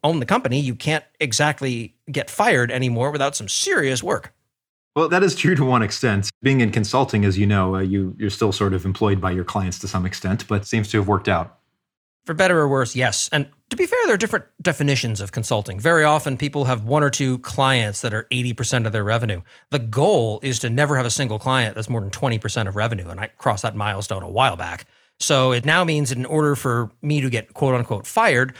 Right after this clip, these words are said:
Speaker 1: there either has to be something systemic, like, I don't know, a pandemic that hits a little differently,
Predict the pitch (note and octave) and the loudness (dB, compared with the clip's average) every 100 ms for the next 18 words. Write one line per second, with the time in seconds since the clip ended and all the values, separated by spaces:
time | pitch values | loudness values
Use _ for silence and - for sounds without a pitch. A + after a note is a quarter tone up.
0 | - D3 D3+ D3+ C#3 B2+ D3 C3+ C3+ B2+ | -4 0 2 2 2 2 0 -2 -4 -4
1 | - C#3+ - B2 A#2+ - - A2+ - - | -2 -4 -2 -4 -4 -4 -4 -4 -4 0
2 | A#3 C#4 B2 - - A#2 G#2 C#3+ F3+ B2 | 2 2 0 -4 -4 -4 0 2 2 0
3 | F#2+ F2+ C#3 C#3 - D#3+ E3 C#4+ C#4+ D3 | -4 -6 -4 -6 -2 -2 2 2 4 0
4 | - A#2 F3 - A2+ G#3 F4+ G#2 F#2 G2 | -2 -4 -4 -4 -6 -4 -2 -2 -6 -8
5 | F#2 A3 | -8 -8